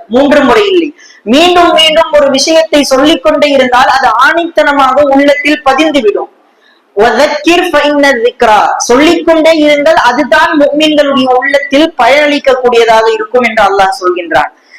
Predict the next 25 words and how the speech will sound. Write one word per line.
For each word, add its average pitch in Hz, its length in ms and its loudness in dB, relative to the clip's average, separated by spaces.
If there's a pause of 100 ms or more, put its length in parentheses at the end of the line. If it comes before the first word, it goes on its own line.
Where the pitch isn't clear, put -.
(140)
நபிமார்கள் 294 680 0
அத்தனை 302 640 0
பேரும் 294 440 2 (520)
பல 240 220 0
வருடங்கள் 330 920 0
ஒரே 269 320 2
விஷயத்தை 294 560 0
தான் 269 280 2
சொன்னார்கள், 247 480 2 (120)
"அல்லாஹ்வை 262 540 2
வணங்குங்கள், 262 720 0 (120)
சிலைகளை 277 680 0
விட்டு 277 280 -2
விடுங்கள், 190 460 0 (400)
அல்லாஹ் 294 360 2
உங்களுக்கு 285 500 0
சொர்க்கத்தை 277 520 0
கொடுப்பான், 254 540 0
நரகத்தில் 269 540 0
இருந்து 240 200 0
நீங்கள் 269 280 0
பாதுகாப்பு 240 580 0
பெறுவீர்கள்." 196 580 0 (280)
இதைத்தான் 320 480 0
அவர்கள் 277 380 0